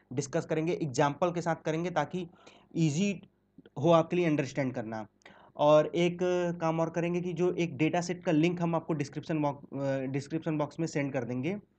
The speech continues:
ताकि आप उस पर, अ, कुछ क्वेश्चंस रहेंगे उस, अ, डेटा सेट के according जो रिक्वायरमेंट रहेगी, तो उस टास्क को आप कंप्लीट करके उसमें जो भी उसकी रिक्वायरमेंट रहेगी, उसको फाइंड आउट करके प्रैक्टिस करेंगे।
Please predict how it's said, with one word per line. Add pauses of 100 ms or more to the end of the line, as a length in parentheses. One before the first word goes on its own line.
(340)
ताकि
आप
उस
पर, (340)
अ,
कुछ
क्वेश्चंस
रहेंगे
उस,
अ,
डेटा
सेट
के
according (560)
जो
रिक्वायरमेंट
रहेगी, (260)
तो
उस
टास्क
को
आप
कंप्लीट
करके
उसमें
जो
भी
उसकी
रिक्वायरमेंट
रहेगी,
उसको
फाइंड
आउट
करके
प्रैक्टिस
करेंगे।